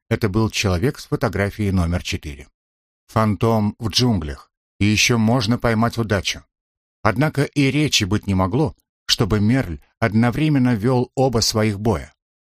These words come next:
Если он сдаст фантома, ему придётся покинуть лагерь и группировку Нобордер. Как всякий настоящий предатель,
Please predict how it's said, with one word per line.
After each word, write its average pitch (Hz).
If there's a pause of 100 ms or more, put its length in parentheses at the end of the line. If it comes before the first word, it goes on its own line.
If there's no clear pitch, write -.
(280)
Если 98
он 104
сдаст 92
фантома, 95 (480)
ему 127
придётся 143
покинуть 147
лагерь 127
и 139
группировку 123
Нобордер. 90 (560)
Как -
всякий -
настоящий 110
предатель, 131